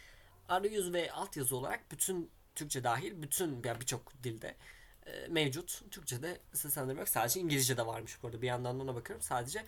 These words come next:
İngilizce seslendirme varmış. Diğer dillerde yok. Ama Türkçe altyazı ve arayüz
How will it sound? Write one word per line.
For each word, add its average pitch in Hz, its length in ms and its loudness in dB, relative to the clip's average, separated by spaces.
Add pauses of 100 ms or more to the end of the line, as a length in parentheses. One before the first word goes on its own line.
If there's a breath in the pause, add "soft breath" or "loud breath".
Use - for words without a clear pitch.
(280 loud breath)
İngilizce 175 520 2
seslendirme 117 600 -2
varmış. 117 360 -8
Diğer 113 280 -2
dillerde 113 400 -4
yok. - 140 -6 (100)
Ama 123 220 -2 (260 loud breath)
Türkçe 156 460 0
altyazı 135 440 4
ve 127 160 2
arayüz 139 440 0